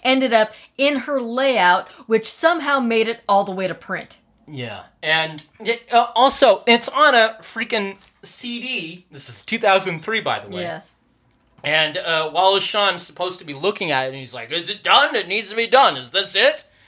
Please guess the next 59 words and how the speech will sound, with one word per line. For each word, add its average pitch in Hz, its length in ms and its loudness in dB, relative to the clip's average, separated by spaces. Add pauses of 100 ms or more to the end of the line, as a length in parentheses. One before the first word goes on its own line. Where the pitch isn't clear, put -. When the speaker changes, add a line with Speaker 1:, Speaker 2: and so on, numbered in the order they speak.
(200)
Speaker 1:
Oh, 302 140 2
and 339 80 -4
Speaker 2:
And 349 60 -4
Speaker 1:
she's 330 100 -6
like, 311 180 2
"Oh, 285 60 2
yeah, 294 220 4
I'll 269 100 4
have 277 260 -6
tickety 262 320 -12
boo." 247 280 -4
And 214 100 -6
he's 233 160 -10
like, 240 180 -6 (220)
"I 302 80 4
don't 349 160 2
want 339 180 4
it 247 60 -8
done 277 180 -4
tickety 269 340 -10
boo. 277 60 -4 (100)
I 302 140 4
want 320 160 0
it 285 100 -6
done 311 160 0
Speaker 2:
Tickety 247 380 -4
Speaker 1:
tickety - 40 -2
now." 311 60 4
Speaker 2:
now. 165 640 6 (300)
Which 180 340 -4
didn't 214 200 -2
make, 190 220 -2
I 175 140 4
didn't 151 240 -4 (460)
reckon 117 460 -8 (100)
tickety - 160 -12
Speaker 1:
That's 330 240 0
not 349 300 2
Speaker 2:
no. 254 60 -4
Speaker 1:
even 247 140 -2
what 240 160 -4
tickety 202 320 -6
boo 185 140 -4
means. 175 300 -4
It 160 100 -10
doesn't 233 200 -10
mean 208 140 -6
quickly. 180 560 -8
I 165 60 -4
think 202 180 -10
it 202 100 -8
means 185 300 -8
just 175 240 -10 (960)
a 175 80 -6
good, 214 300 2
it's - 160 -4
a 185 40 -4
good 202 340 2
thing. 196 340 -2